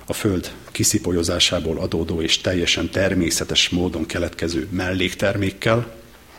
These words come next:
mindenféle szinten, sem ember és ember viszonylatában, amikor kifacsarjuk a körülöttünk élőket, amikor kihasználjuk azokat, akiket pedig Isten azért tett mellénk, hogy együtt,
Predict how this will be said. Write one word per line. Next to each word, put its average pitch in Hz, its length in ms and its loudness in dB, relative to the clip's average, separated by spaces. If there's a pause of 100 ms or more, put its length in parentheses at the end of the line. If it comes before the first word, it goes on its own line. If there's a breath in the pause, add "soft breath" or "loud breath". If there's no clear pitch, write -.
(220 loud breath)
mindenféle 98 540 2
szinten, 110 480 2 (800 loud breath)
sem 101 320 2
ember 117 300 6
és 107 140 6
ember 110 300 6
viszonylatában, 87 840 2 (340)
amikor 90 320 0
kifacsarjuk 82 800 2
a - 100 -6
körülöttünk 98 580 2
élőket, 98 600 2 (480 loud breath)
amikor 110 340 2
kihasználjuk 107 640 4
azokat, - 500 0
akiket - 320 0
pedig 95 200 2
Isten - 200 2
azért 117 460 4 (160)
tett - 260 0
mellénk, 104 460 4
hogy - 260 -2
együtt, 95 600 0